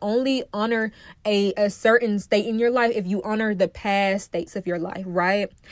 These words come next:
Before I came into an embodied space in my life, I had to honor each and every single s-, each and o-, the other states of my life where I wasn't embodied, where I was very wounded.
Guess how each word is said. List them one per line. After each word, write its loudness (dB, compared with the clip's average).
Before 4
I 4
came 0
into 0
an -2
embodied 0
space -2
in -4
my 0
life, -2
I 8
had 4
to -2
honor 6
each -4
and 4
every 4
single 4
s-, 4
each 2
and -4
o-, 4
the -2
other 6
states 2
of 2
my 0
life 2
where 2
I 4
wasn't 6
embodied, 2
where 2
I 4
was 4
very 8
wounded. 0